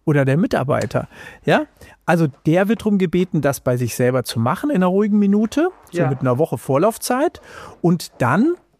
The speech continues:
Speaker 1: eine Woche später, wird sich zusammengesetzt und dann wird das sich angeschaut, was der, ähm,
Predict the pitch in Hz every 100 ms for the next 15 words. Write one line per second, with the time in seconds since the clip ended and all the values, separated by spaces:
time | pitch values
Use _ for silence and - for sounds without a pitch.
0 | - _ 147 196 180 156 - 143 185 254
1 | 220 226 220 - 202 226 254 190 123 160
2 | - - 156 165 151 175 175 - _ _
3 | - 170 226 - - - _ _ 151 170
4 | 170 175 170 - 151 139 135 135 131 -
5 | 139 120 117 110 110 - 120 113 113 110